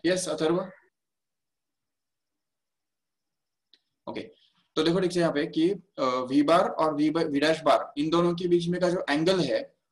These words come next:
वो हमेशा हमको पता होना जरूरी नहीं है। अगर वो नहीं भी है हमको पता, तभी भी हम इन दोनों का जो एक्सेलरेशन है वो वैसे भी निकाल सकते हैं। तो वो समझने के लिए तुमको चार पांच,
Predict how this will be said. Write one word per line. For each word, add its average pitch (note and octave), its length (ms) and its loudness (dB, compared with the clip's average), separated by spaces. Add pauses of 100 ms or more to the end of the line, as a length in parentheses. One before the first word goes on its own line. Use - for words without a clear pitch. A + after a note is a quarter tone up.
(120)
वो D3+ 100 2
हमेशा F3 480 0
हमको F#3 240 -2
पता E3+ 240 0
होना D#3+ 360 2
जरूरी C#3+ 380 0
नहीं C3+ 320 0
है। B2 280 -12 (580)
अगर C#3+ 220 0
वो F3 240 0
नहीं D#3+ 300 -2
भी G#3+ 160 0
है C#3+ 140 0
हमको B2+ 200 -8
पता, - 480 -6 (300)
तभी E3+ 220 2
भी F#3 440 2
हम D#3 300 -6 (120)
इन D3 100 -4
दोनों D#3+ 240 2
का E3+ 400 0
जो D3 180 -2
एक्सेलरेशन F3+ 540 0
है A#2+ 260 -6 (380)
वो C#3+ 360 -4
वैसे C#3 300 -2
भी F#3+ 100 2
निकाल D#3+ 260 2
सकते A#2+ 300 -6
हैं। A2+ 180 -14 (720)
तो A#2 320 -4
वो E3 180 0
समझने F3 400 2
के F3 140 2
लिए E3+ 280 2
तुमको E3+ 400 -2
चार D#3+ 240 0
पांच, E3 400 -4